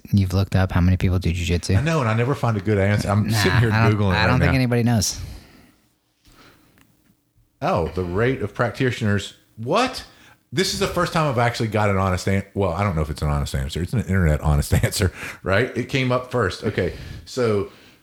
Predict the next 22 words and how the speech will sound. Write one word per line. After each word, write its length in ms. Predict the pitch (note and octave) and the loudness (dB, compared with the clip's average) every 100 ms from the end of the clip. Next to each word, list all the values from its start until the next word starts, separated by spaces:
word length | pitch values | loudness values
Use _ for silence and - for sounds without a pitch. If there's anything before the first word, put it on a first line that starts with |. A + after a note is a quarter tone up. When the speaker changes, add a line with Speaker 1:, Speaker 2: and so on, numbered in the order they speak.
| _ _ _ _ _ _ _ _ _ | _ _ _ _ _ _ _ _ _
Speaker 2:
the 240 | A2 A2+ A2+ | -4 2 2
per 180 | A#2+ | 2
capita 400 | A2 D3 D#3 D#3 C#3 | 0 0 0 0 0
rate 420 | A#2 A#2 A#2 - | 2 2 0 0
of 240 | F2+ E2 | -2 0
B 160 | F2 A2+ | 0 2
J 200 | A#2 A2 | 2 2
J 460 | G#2+ G#2 G2 F#2+ E2+ - _ _ _ | 2 2 2 0 -6 -18 _ _ _
practitioners 540 | - G2 G#2+ G2 F2+ E2 | 0 0 2 2 0 0
is 160 | D#2+ | -2
thirteen 380 | - B2 - C3+ | -2 -2 -2 -2
thousand 480 | A#2+ G#2+ G2 F#2+ A2 _ _ _ _ _ _ _ _ _ G2 | 2 2 2 0 -6 _ _ _ _ _ _ _ _ _ -2
divided 420 | G2 G2+ G2+ F2+ | 0 2 2 2
by 340 | F2 E2 D#2+ - - _ _ _ | 2 2 0 -2 -20 _ _ _
thirteen 520 | - A#2+ A2+ C#3 C3 | -2 0 0 -2 2
million. 380 | G2+ F2 F2 G#2+ - - _ _ _ - | 4 4 2 -2 -12 -20 _ _ _ -4
This 180 | A#2 A2+ | -2 0
would 140 | G#2 | -2
give 320 | G2 G#2 G2 - | 2 2 2 0
a 300 | F#2 F2 - - - - | 2 2 -2 -20 -6 -2
per 180 | D#3 | 0
capita 680 | E3+ D#3 C#3 C3 F2 E2 E2+ | 0 0 0 0 0 0 -2